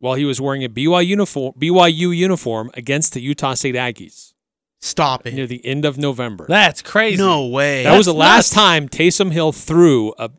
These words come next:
Speaker 1: a, a touchdown.
Speaker 3: Yeah, it was really nice.
Speaker 2: Wow.
Speaker 3: N F L gave us a true throwback on Sunday. They sent us back to nineteen thirty-nine for a football game.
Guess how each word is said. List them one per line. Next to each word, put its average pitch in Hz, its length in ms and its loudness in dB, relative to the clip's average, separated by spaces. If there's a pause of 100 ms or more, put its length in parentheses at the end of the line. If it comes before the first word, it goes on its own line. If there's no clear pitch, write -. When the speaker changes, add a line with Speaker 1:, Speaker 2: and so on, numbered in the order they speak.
(220)
Speaker 1:
a, 113 260 -8 (120)
a 120 60 -12
touchdown. - 540 -10
Speaker 3:
Yeah, 311 200 2
it 175 80 0
was 185 180 0
really 240 220 0
nice. 240 240 2
Speaker 2:
Wow. 180 180 -2
Speaker 3:
N 185 80 2
F 214 160 0
L 208 140 2
gave 202 180 -2
us 202 140 -8
a 196 80 -8
true 185 260 -6
throwback 165 680 2
on 147 140 0
Sunday. 143 480 -2
They 175 140 -2
sent 170 220 -2
us 170 80 -6
back 156 260 0
to 160 80 -10
nineteen 143 420 -2
thirty-nine 185 580 -2
for 185 140 -2
a 185 60 -2
football 196 400 -2
game. 101 300 -12